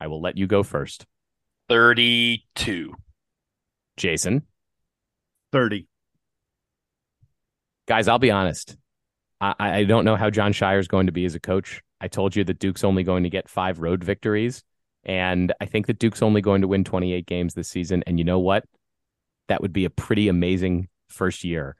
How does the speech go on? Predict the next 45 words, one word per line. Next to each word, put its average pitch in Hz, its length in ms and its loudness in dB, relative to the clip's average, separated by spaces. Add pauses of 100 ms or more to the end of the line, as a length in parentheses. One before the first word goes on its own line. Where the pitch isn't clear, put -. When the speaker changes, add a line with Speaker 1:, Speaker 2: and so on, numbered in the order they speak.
(220)
Speaker 1:
for 82 160 -2
a 78 60 -2
head 85 220 -4
coach. - 400 0 (300)
Let 90 120 -2
us - 160 -4
not 95 280 0 (400)
put 120 160 2
the 98 120 2
expectations 101 640 -2
of 87 100 -6
Hubert 95 280 -2
Davis's 92 500 -6
amazing 92 520 0
N 98 120 -2
C - 80 -8
double 92 220 -4
A 90 80 -6
tournament 98 420 -2
run 95 180 0
on, 92 300 -2
on 92 180 -2
Jon 92 240 0
Scheyer. 98 440 -2 (260)
Let's 104 220 -2
be 95 220 0
really 101 420 0
happy 82 480 -6 (220)
if 90 100 -4
Jon 92 260 2
Scheyer 90 300 2
is 87 80 -2
able 85 220 -2
to - 120 -8
win 80 380 -2 (720)
twenty-two, 92 920 0
twenty-three, 90 580 -4
twenty-four, 87 540 -2
twenty-five 85 560 -4
games, 87 340 -2
even 101 240 0
with 95 100 2
a 90 60 0
great 92 260 -2
roster. 92 500 -2